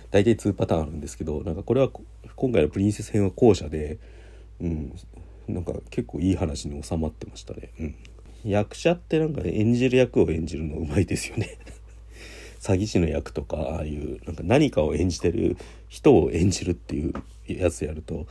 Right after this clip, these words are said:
メタ俳優ドラマみたいになるんですよ。なんか俳優が俳優について演じてるみたいな。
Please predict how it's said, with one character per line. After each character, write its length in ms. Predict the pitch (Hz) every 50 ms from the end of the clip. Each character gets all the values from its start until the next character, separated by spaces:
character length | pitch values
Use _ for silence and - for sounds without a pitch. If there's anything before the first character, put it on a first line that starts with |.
| - - - - - - - -
メ 140 | 87 98 101
タ 300 | - 139 139 139 - -
俳 340 | - - - 120 120 120 117
優 220 | 113 113 113 113
ド 100 | 104 113
ラ 80 | 104 92
マ 100 | 76 76
み 120 | 73 71
た 100 | - -
い 40 | 82
に 60 | 78
な 120 | 76 73 78
る 100 | 78 76
ん 60 | 82
で 80 | - -
す 100 | - -
よ。 140 | 76 -
な 60 | 78 80
ん 20 |
か 260 | 80 - - 85 80 - - - - - - - - - - - - -
俳 120 | - 110 117
優 160 | 117 123 117
が 80 | 113 110
俳 160 | - 101 98
優 120 | 98 104
に 80 | 95 92
つ 120 | - -
い 80 | 95 85
て 120 | - 82
演 120 | 82 78 80
じ 100 | - -
て 80 | 85 80
る 60 | 80
み 80 | 76
た 100 | 78 - -
い 40 | 71
な。 140 | 71 -